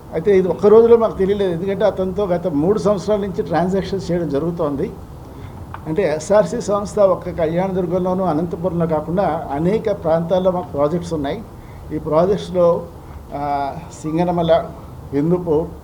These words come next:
అనంతపూర్, ఇంకా అనేక చోట్ల కూడా మేము స్టాంప్ పేపర్స్ కొనడం జరుగుతోంది. ఒక కళ్యాణదుర్గంలో మాత్రమే కాదు, గుంతకల్, అనేక ప్రా-, ప్రాంతాలు ఉన్న పేర్లు కూడా నాకు కొన్ని తెలియదు. అలాంటి ప్రాంతాల్లో కూడా జరుగుతుంది.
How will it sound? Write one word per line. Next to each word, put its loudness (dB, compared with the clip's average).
అనంతపూర్, 0
ఇంకా 0
అనేక 4
చోట్ల 2
కూడా 2
మేము -2
స్టాంప్ 0
పేపర్స్ -4
కొనడం 0
జరుగుతోంది. -2
ఒక -2
కళ్యాణదుర్గంలో 2
మాత్రమే 0
కాదు, 0
గుంతకల్, 2
అనేక 0
ప్రా-, 0
ప్రాంతాలు 0
ఉన్న -4
పేర్లు -2
కూడా -2
నాకు -4
కొన్ని -6
తెలియదు. -8
అలాంటి 2
ప్రాంతాల్లో 0
కూడా 0
జరుగుతుంది. -4